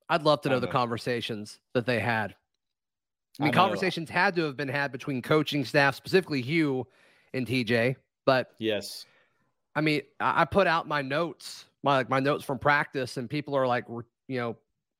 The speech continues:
Speaker 1: I don't know if it's on Facebook or Twitter or both, and definitely Discord, talking about, like, why is T J even taking practice? And it's like, well, in the twenty minutes, like, his arm's the best. Like, of the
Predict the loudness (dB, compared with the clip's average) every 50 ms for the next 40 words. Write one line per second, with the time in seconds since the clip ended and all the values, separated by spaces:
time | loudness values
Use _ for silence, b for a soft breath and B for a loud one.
0 | _ _ -2 0 0 0 0 -2 -2 -4 -4 -4 -2 0 -2 -2 -2 -4 -6 -6
1 | -6 -2 0 2 4 4 2 2 2 2 2 2 0 -2 -6 -14 -12 -10 -10 -10
2 | -10 -12 _ _ _ _ _ _ _ 0 0 0 0 -2 -4 -4 -4 -6 -4 -2
3 | -2 -2 -2 -2 -2 -2 -2 -2 -2 -2 -4 -2 -2 -2 -2 -4 -6 -6 -10 _
4 | b b b b b b b b 2 4 4 4 2 0 -2 -4 -2 -2 -2 -4
5 | -4 -4 -4 -4 -4 -4 -2 2 2 2 2 2 -2 -8 -8 -8 -8 -8 -8 -10
6 | -8 -6 -6 -6 -6 -6 -4 0 0 2 2 2 4 4 4 2 0 -2 -2 -2
7 | -2 -4 _ -2 2 2 2 2 2 2 2 2 2 0 -4 -10 -4 0 0 0
8 | 0 -2 -8 -14 -20 -20 _ -2 0 0 0 0 -2 -6 -6